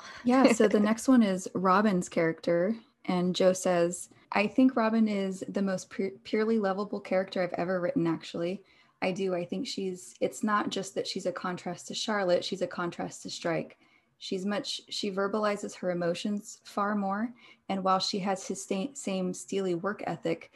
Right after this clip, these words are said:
Speaker 1: she questions what they do a little more than he does and has a more emotional response to the cases.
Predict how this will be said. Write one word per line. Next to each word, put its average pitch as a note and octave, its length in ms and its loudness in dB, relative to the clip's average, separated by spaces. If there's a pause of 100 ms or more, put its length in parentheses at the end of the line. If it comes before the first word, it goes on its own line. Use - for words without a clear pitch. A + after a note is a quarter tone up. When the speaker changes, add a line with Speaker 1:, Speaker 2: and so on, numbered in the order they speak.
(200)
Speaker 1:
she - 140 -4
questions F#3+ 480 -2
what F#3 120 -2
they F3+ 120 0
do F#3 220 0
a - 20 4
little E3+ 220 0
more E3+ 200 0
than E3+ 140 0
he E3+ 160 -4
does E3 380 -2 (320)
and F#3 120 -2
has F3 260 -2
a F3+ 40 0
more F3 200 0
emotional E3+ 440 -2
response E3 460 -4
to - 80 -8
the E3 80 -8
cases. - 580 -6